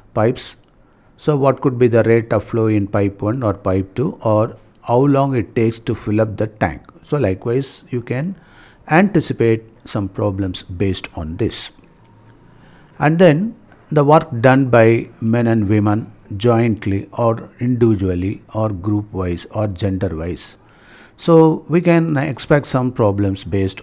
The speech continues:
on this. So these problems or examples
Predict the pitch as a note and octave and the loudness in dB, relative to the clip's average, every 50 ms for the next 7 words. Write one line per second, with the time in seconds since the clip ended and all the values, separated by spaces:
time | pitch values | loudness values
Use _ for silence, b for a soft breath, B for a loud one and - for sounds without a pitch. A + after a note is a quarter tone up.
0 | - - F2+ F2 F2 E2+ E2+ B2+ E3 F3 - - - - D#3+ D#3+ C3+ A2 G#2 C3+ | -12 -10 -8 -8 -6 -2 0 0 0 0 -2 -6 -4 -2 0 0 0 0 4 4
1 | F3 G#3+ G3+ - - - - - - b b b b b b b b b b b | 6 6 4 2 -2 -8 -10 -12 -16 b b b b b b b b b b b
2 | b b b b b b _ - - C3+ C3+ C3 C3 C3 C3+ C3+ B2+ - C3 A#2+ | b b b b b b _ 0 4 4 4 4 4 2 2 2 0 0 0 0
3 | G#2+ A2 G#2+ G#2 G#2 C3+ C3 C3+ B2 C3+ C3 A#2+ - | 2 0 -2 0 2 2 2 2 2 2 0 0 0